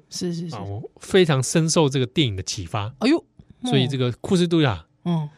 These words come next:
Speaker 2: 就是我的这个启蒙导师。
Speaker 1: <laughs>
Speaker 2: 哦。
Speaker 1: 干嘛？你是可以一节再结，是不是？<laughs> 干嘛？你人生巨作只有一次，好不好？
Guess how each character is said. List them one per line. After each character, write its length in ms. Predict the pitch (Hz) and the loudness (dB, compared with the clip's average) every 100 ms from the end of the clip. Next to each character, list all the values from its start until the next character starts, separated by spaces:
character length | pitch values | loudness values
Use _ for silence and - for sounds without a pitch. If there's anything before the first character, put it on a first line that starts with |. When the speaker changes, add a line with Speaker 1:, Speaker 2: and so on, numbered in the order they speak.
| _ _ _ | _ _ _
Speaker 2:
就 120 | - | -4
是 100 | 127 | -2
我 120 | 110 | -2
的 100 | 101 | -2
这 100 | 98 | -6
个 100 | 107 98 | -6 -4
启 260 | - 127 | -2 -2
蒙 200 | 110 117 | -2 -4
导 180 | 131 90 | -2 -4
师。 220 | - - 95 95 - | -6 -8 -8 -8 -8
Speaker 1:
<laughs> 220 | - - | -8 -8
Speaker 2:
哦。 160 | 98 175 | -10 -6
Speaker 1:
干 140 | - 240 | 0 2
嘛？ 100 | 202 | 2
你 80 | 247 | 0
是 160 | 226 302 | -2 0
可 140 | - | 0
以 80 | 302 | 0
一 160 | 269 | 0
节 180 | 262 208 | 0 2
再 160 | 208 226 | 4 4
结， 300 | 185 175 165 | 2 -2 -4
是 100 | 208 | -4
不 180 | - - | -4 -4
是？ 300 | - - 831 762 784 - 1077 807 539 523 523 640 554 554 554 - - 698 | -4 -4 -2 -4 -4 -6 -6 -6 -6 -4 -4 -6 -10 -16 -12 -12 -12 0
<laughs> 0 | |
干 180 | 381 269 | 0 2
嘛？ 120 | - - _ _ - 349 359 359 | 0 -2 _ _ -14 -8 -2 0
你 80 | 330 | 2
人 160 | 349 359 427 | 8 8 8
生 240 | 453 440 | 4 4
巨 160 | 254 403 | 2 4
作 180 | 392 311 | 4 4
只 80 | 285 | 6
有 140 | 254 | 4
一 80 | 220 | 4
次， 300 | - 269 190 | 2 2 2
好 120 | 175 | 4
不 60 | 202 | 6
好？ 200 | 180 | 6